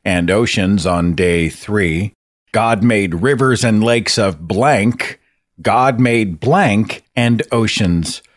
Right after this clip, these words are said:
of water. Now notice, whatever the word is that goes inside the blank, this is a hugely telling format for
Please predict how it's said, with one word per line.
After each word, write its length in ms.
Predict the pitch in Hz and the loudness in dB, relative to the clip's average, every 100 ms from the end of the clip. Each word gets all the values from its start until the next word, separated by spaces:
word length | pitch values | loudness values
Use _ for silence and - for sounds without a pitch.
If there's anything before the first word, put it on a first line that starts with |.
| _ _ _ | _ _ _
of 260 | 76 73 65 | -4 -2 -2
water. 560 | 80 117 101 76 62 - | 0 0 0 -4 -8 -2
Now 160 | 127 117 | 0 2
notice, 500 | 135 151 90 78 - | 2 2 0 -2 0
whatever 280 | 160 143 | 0 0
the 160 | 104 92 - - - | -2 -4 -8 -20 -2
word 280 | 123 143 123 | 0 2 2
is 200 | 107 - | 0 -2
that 180 | 92 | -4
goes 280 | 110 101 87 | 0 0 2
inside 480 | 98 87 120 87 76 | 0 0 0 0 -2
the 80 | 73 | -6
blank, 560 | 87 104 76 67 - _ _ 113 | -4 -2 -2 -6 -12 _ _ -4
this 260 | 156 - | -2 0
is 160 | 156 135 | 0 2
a 80 | 139 | 0
hugely 560 | 214 226 156 160 147 | 0 0 0 0 -2
telling 520 | - - 180 170 156 | -4 -2 0 2 0
format 680 | 131 - 147 120 82 67 - | 0 0 2 2 0 -4 -8
for 260 | - 107 | -2 -2